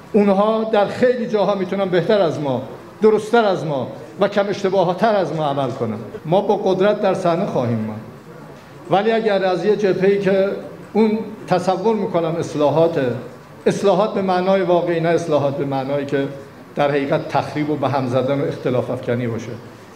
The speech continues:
اصلاحات بنا-، به معنای وحدت، انسجام و همصدایی و نجات کشورمون. اگر از این جبهه فردی وجود داشته باشه که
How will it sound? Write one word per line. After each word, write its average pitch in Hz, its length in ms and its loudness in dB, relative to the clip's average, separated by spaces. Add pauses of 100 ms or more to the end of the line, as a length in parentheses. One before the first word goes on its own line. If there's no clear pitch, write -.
اصلاحات 175 500 2
بنا-، 180 320 0
به 160 100 2
معنای 165 480 4
وحدت، 170 580 2 (140)
انسجام 170 640 0 (120)
و 170 60 0
همصدایی 151 720 0 (500)
و 180 100 4
نجات 180 420 0
کشورمون. 143 600 0 (880)
اگر 220 300 2
از 202 220 0
این 226 140 0
جبهه 202 260 0
فردی 208 340 0
وجود 196 320 -2
داشته 160 260 2
باشه 139 260 0 (140)
که 196 320 2